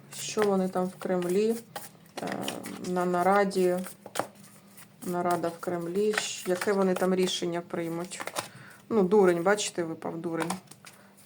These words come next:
Яке рішення прийде, е, прийде, прийме, приймуть в Кремлі сьогодні? Нарада в них там стосовно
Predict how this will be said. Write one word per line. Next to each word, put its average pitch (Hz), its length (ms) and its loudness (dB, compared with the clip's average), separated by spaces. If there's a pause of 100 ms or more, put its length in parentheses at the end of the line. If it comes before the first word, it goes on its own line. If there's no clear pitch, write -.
Яке 190 360 2
рішення 185 580 2
прийде, 170 500 -2
е, 170 220 -2
прийде, 170 420 -2 (180)
прийме, 180 580 2 (920)
приймуть 165 640 4
в - 100 -12
Кремлі 175 500 2 (100)
сьогодні? 165 600 0 (560)
Нарада 165 460 0
в 156 100 -6
них 160 200 -6
там - 120 -8 (180)
стосовно 175 560 -6